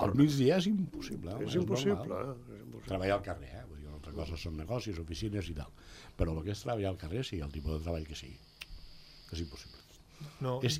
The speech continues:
Speaker 1: inhumà.
Speaker 3: no, no, no,
Speaker 2: Sí,
Speaker 3: no és factible.
Speaker 2: totalment.
Speaker 3: Bueno, cert que sí, eh, per exemple, països com Bèlgica, Alemanya, França ho han fet proves a algunes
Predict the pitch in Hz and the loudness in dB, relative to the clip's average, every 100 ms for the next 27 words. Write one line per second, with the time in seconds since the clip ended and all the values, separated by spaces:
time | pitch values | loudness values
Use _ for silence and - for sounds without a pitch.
0 | - 113 85 76 - - 151 - 143 135 | 0 0 0 -2 -10 -8 -6 2 4 6
1 | 139 147 - - 143 147 - - - - | 4 0 0 4 6 6 4 0 2 4
2 | 110 104 104 110 - - 160 143 - 139 | 4 2 -2 -6 -10 0 0 2 4 6
3 | 165 180 - - 147 156 175 127 120 113 | 6 6 10 10 10 8 8 4 0 -6
4 | 110 113 120 107 120 123 - 123 117 - | -10 -10 -6 -2 0 2 2 2 0 -2
5 | 117 131 131 131 143 135 135 127 113 127 | 0 2 2 0 2 2 2 0 -2 -2
6 | 135 135 135 131 120 - 127 117 127 120 | 0 0 0 -2 -4 -2 -2 0 0 0
7 | 117 110 123 123 117 117 113 113 113 117 | -2 -4 -6 -4 -2 -2 -4 -4 -4 -4
8 | 117 | -2